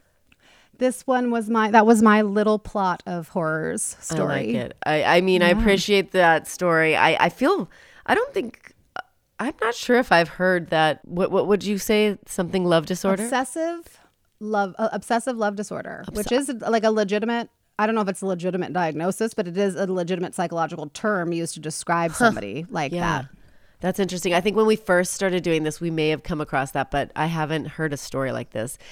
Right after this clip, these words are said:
Speaker 2: He, it's, it's a sad, I feel bad for Kendra and her family
Speaker 1: Oh my
Speaker 2: and
Speaker 1: gosh,
Speaker 2: Ricky.
Speaker 1: and her family and Ricky. Yeah. Like, and they, they did say that, you know, Ricky carries around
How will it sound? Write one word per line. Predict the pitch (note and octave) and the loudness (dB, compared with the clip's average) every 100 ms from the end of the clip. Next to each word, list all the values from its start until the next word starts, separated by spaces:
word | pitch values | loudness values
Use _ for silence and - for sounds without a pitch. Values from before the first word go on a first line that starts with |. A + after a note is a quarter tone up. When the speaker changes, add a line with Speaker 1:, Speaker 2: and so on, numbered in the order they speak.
| - - - - - - _ - | -20 -20 -20 -20 -20 -20 _ -20
Speaker 2:
He, | E3 F3+ - | -18 -16 -16
it's, | - - | -16 -8
it's | - A3+ A3+ | 4 4 4
a | D4+ | -4
sad, | - C4 C4+ | 0 2 4
I | B3 | 4
feel | C4+ D4+ | 2 0
bad | A3+ A#3 | 2 0
for | - A#3+ A3 | 0 -2 0
Kendra | - A3+ A3+ E3+ E3 - - | -2 -4 -4 -4 -6 -8 -6
and | F3+ | -4
her | F3+ | -2
family | G3+ G3+ F3+ F3 | 2 4 4 4
Speaker 1:
Oh | F3 | 4
my | |
Speaker 2:
and | A3+ | 8
Speaker 1:
gosh, | A#3 A#3 | 8 6
Speaker 2:
Ricky. | A3 E3+ | 2 2
Speaker 1:
and | D#3+ | 2
her | |
family | E3+ B3 C4+ | 0 0 0
and | A#3+ A3+ | 0 0
Ricky. | B3 - B3+ G3 F#3+ | -2 -2 -2 -2 -2
Yeah. | G#3 A3 A3+ | 0 0 0
Like, | G3 F#3 - - - - | -2 -4 -10 -20 -20 -6
and | G#3+ A3+ | 2 4
they, | A3+ | 4
they | G#3 A3 G3+ G3+ | 2 -2 0 2
did | G#3 G3 | 2 0
say | G#3 | 2
that, | F3+ E3+ F#3+ | 4 2 2
you | |
know, | F#3 | 2
Ricky | F3 F3 F#3 | 2 -2 -4
carries | - F#3 F3 F3 | -2 -2 -2 -2
around | E3+ E3 E3 E3 | -4 -2 -4 -6